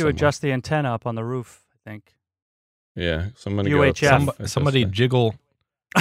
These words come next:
Speaker 3: jiggle it.
Speaker 1: <laughs> Okay. Well, s-, I guess we just won't worry about it.
Speaker 2: N-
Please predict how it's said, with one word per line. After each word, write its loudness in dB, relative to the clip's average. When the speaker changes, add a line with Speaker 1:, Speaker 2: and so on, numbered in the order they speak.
Speaker 3:
jiggle 6
it. -2
Speaker 1:
<laughs> -10
Okay. -8
Well, -2
s-, -8
I -6
guess -2
we 0
just -2
won't 0
worry 8
about 4
it. -2
Speaker 2:
N- 0